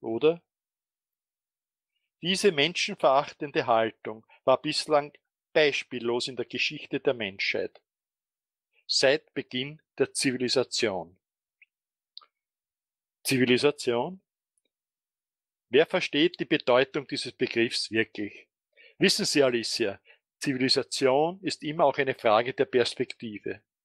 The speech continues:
Selbst in den reichsten Ländern der Welt herrschte noch so um das Jahr zweitausenddreißig tiefste Armut, Drogensucht, Hunger, Ausbeutung, Barbarei und Ungerechtigkeit.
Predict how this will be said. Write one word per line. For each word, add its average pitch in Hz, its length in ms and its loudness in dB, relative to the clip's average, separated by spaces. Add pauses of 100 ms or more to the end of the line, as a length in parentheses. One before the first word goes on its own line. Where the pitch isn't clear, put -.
(500)
Selbst - 360 0
in 160 100 -8
den 160 280 0
reichsten 135 540 0
Ländern 131 420 0
der 117 140 2
Welt 123 260 2 (360)
herrschte 139 380 2
noch 135 340 0
so - 340 0 (320)
um 135 120 -8
das 143 200 0
Jahr 131 260 2
zweitausenddreißig 127 1500 0 (200)
tiefste 170 480 2
Armut, 110 540 0 (440)
Drogensucht, 160 760 0
Hunger, 143 440 0
Ausbeutung, 113 800 -2 (360)
Barbarei 135 680 4
und 156 140 -10
Ungerechtigkeit. 120 1000 -2